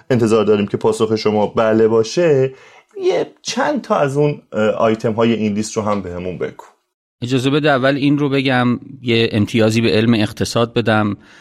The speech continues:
Speaker 2: مبنی بر این که در مقایسهٔ علم اقتصاد با علم جامعه شناسی، علم جامعه شناسی خیلی، خیلی، اه،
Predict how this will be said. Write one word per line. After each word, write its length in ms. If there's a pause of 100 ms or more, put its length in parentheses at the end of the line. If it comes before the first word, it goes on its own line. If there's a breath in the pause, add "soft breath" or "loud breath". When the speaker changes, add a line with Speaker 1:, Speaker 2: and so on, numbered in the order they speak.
(280 loud breath)
Speaker 2:
مبنی 340
بر 180
این 280
که 500 (460 soft breath)
در 220
مقایسهٔ 880 (160)
علم 300
اقتصاد 680
با 240
علم 320
جامعه 420
شناسی، 800
علم 280
جامعه 360
شناسی 840 (160)
خیلی، 540
خیلی، 420 (220)
اه، 260